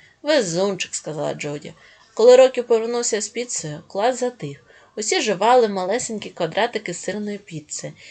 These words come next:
і слухали, як пан Тод читає оповідку про пса, який їв піцу з ковбасою. Коли він закінчив читати, Джуді запитала:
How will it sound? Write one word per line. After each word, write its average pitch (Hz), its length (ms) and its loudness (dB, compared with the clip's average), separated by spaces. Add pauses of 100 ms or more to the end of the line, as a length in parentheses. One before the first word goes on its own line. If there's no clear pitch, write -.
(160)
і 170 60 -8
слухали, 190 480 0
як 156 180 2
пан 156 240 -2
Тод 208 340 -2
читає 170 360 -2
оповідку 160 520 -4
про 294 220 0
пса, 208 400 -2 (380)
який 233 280 -2
їв 226 200 0
піцу 269 300 -6
з - 60 -4
ковбасою. 220 760 -2 (360)
Коли 233 140 6
він 247 140 2
закінчив 269 460 0
читати, 190 460 -2
Джуді 208 340 -4
запитала: 233 720 -6